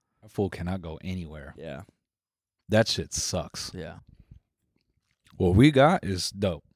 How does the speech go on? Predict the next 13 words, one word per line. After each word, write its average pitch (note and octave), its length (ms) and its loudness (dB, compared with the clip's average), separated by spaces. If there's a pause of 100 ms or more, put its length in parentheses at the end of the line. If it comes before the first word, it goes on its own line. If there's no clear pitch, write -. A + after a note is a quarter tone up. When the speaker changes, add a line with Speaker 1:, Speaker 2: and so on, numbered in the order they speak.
Speaker 2:
Yeah. C2 160 -8 (540)
Speaker 1:
Go A2+ 120 6
somewhere B2 300 6
and B2 80 8
there's A2 140 4
the G#2 180 2
occasional G#2+ 400 -2
kinda G#2 220 -2
drunk G#2 260 -4
person, A2+ 300 -4
and G2+ 100 -4
they're G2 80 -4
like, F#2 200 -8